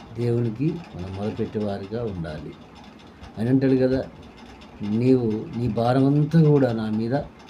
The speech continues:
వేయమంటున్నాడు." దేని కొరకు మనం చింతించకూడదు, చింతించొద్దు అంటున్నాడు. కనుక మనం దేని కొరకు కూడా చింతించేవారిగా ఉండకుండా, దేవుని సన్నిధిలో ఉన్న దాంట్లో నుండే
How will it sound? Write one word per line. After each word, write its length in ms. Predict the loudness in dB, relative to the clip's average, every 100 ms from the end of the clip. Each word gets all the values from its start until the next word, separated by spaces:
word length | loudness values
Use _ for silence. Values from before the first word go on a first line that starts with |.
| -10
వేయమంటున్నాడు." 760 | -10 -10 -14 -16 -18 -18 -20 -20 -20 -20 -20 -20 -20 -20 -20 -14 2
దేని 300 | 6 6 6
కొరకు 340 | 6 6 4
మనం 520 | 2 2 0 -2 -4
చింతించకూడదు, 1000 | -6 -6 -6 -4 -4 -4 -6 -8 -10 -12 -16 -18 -20 -20 -20 -20 -20 -20 -16 -8
చింతించొద్దు 600 | -6 -2 -2 0 -4 -4
అంటున్నాడు. 760 | -6 -6 -8 -8 -10 -14 -14
కనుక 280 | -6 -6 -2
మనం 380 | -4 -4 -4 -6
దేని 240 | -4 -4 -2
కొరకు 280 | -2 -2 -4
కూడా 240 | -4 -6 -8 -20 -20 -20 -20 -20 -10 -6
చింతించేవారిగా 1000 | -4 -6 -6 -4 -4 -6 -8 -8 -10 -10 -12
ఉండకుండా, 720 | -8 -6 -4 0 0 0 -4 -12 -18 -20 -20 -20 -20 -14
దేవుని 420 | 2 6 8 8
సన్నిధిలో 720 | 6 2 0 0 0 0 -2 -6 -8
ఉన్న 200 | 0 4
దాంట్లో 420 | 6 4 2 -2
నుండే 500 | -2 0 0 0 -2